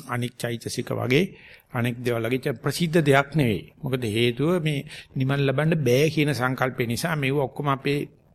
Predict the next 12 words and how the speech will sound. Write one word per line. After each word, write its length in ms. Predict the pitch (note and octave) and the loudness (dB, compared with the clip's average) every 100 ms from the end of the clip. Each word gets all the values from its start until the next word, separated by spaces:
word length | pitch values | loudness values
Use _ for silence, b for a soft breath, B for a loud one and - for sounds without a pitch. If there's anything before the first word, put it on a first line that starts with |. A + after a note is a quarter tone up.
| _ | _
විග්‍රහ 340 | B2+ B2 D3 B2+ | -12 -2 0 0
වලින් 240 | C#3 E3 | 0 0
අයින් 220 | C3+ D#3 | 0 2
වෙලා 200 | C#3+ G#2+ | 2 2
තියෙනවා. 320 | G2 E2+ - _ _ _ _ - _ _ _ _ _ _ _ - | -2 -8 -10 _ _ _ _ -20 _ _ _ _ _ _ _ -6
සබ්බූපදි 640 | A#2 A#2+ C3+ C#3+ C#3+ C#3 | -4 0 4 4 4 2
පටිනස්සග්ගෝ 760 | C#3 C3 C#3+ C3+ - C#3 B2+ D3+ | 0 -2 -2 -2 -2 -4 -2 -2
නැත්තම් 360 | C3+ B2 C#3 B2+ | -2 -2 -2 -4
සරුපදි 500 | - B2 B2+ - C#3 C3 | -4 -4 -2 -2 -2 0
ශේෂ 260 | C3+ B2+ | 2 2
නිබ්බාන 460 | C3 C3+ B2+ B2+ C#3 | 0 -2 -2 -4 -4
පහු 240 | D3+ C3+ | -4 -4